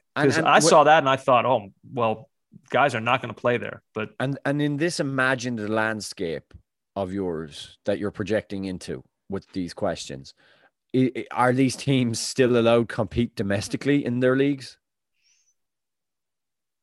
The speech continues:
Speaker 2: I,
Speaker 1: You know,
Speaker 2: I, I hadn't imagined that in my, uh, Inception
Speaker 1: <laughs>
Speaker 2: world.
Speaker 1: Um, you know,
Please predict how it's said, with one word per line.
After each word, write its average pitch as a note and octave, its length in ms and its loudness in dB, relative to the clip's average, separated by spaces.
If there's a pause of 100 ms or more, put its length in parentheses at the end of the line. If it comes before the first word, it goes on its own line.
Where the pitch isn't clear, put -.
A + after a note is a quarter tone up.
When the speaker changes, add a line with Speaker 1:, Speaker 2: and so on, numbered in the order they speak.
(680)
Speaker 2:
I, B2+ 100 0
Speaker 1:
You A#2 60 2
know, A2 300 2 (160)
Speaker 2:
I, - 40 -4
I - 40 -2
hadn't C3 220 2
imagined B2+ 440 2
that A2 140 2
in G#2+ 100 -4
my, G#2 260 -2
uh, G2+ 140 -2
Inception A2 600 -2
Speaker 1:
<laughs> G#2 40 -8
Speaker 2:
world. G2+ 260 -4 (1900)
Speaker 1:
Um, G#2+ 420 0 (920)
you B2 160 -4
know, F#2 340 -6